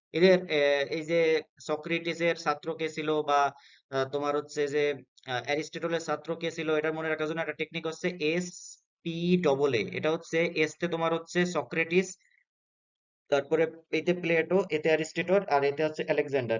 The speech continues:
এস পি ডবল এ। তাহলে সক্রেটিসের ছাত্র ছিল প্লেটো, আর প্লেটোর ছাত্র ছিল কে? অ্যারিস্টটল, আর অ্যারিস্টটলের ছাত্র কে ছিল আলেকজান্ডার। এইভাবে তুমি মনে রাখতে পারো।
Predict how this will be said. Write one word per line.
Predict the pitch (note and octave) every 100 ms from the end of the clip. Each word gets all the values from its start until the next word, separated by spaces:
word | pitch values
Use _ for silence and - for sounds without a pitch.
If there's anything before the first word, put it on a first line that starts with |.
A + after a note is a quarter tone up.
| -
এস | D#3+ F3 - _ F3
পি | G#3 G3+ D3
ডবল | C#3+ C#3 B2+
এ। | G2+
তাহলে | - D3
সক্রেটিসের | D3+ D3+ E3+ E3+ E3 F3+
ছাত্র | E3+ D#3 F3
ছিল | F3 E3+ F#3 A#3+ - _ -
প্লেটো, | F3+ F3+ F#3 G#3+ _ _ -
আর | D#3+
প্লেটোর | E3+ F#3 F3+ F3+
ছাত্র | F3 F3 F3+
ছিল | F3+ F3 F3+
কে? | G3+ -
অ্যারিস্টটল, | D#3+ F3+ F3+ F#3 F#3+ G3 -
আর | C3+
অ্যারিস্টটলের | E3 E3+ F3 E3 F3
ছাত্র | F3+ F3 F3+
কে | F3 E3+
ছিল | F3+
আলেকজান্ডার। | F#3+ D#3+ D#3 D3+ C#3+ C#3+ D#3 - _ _
এইভাবে | F#3 F3+ F#3
তুমি | F3+
মনে | E3+ D#3
রাখতে | C#3 C3 A2+
পারো। | A2+ G#2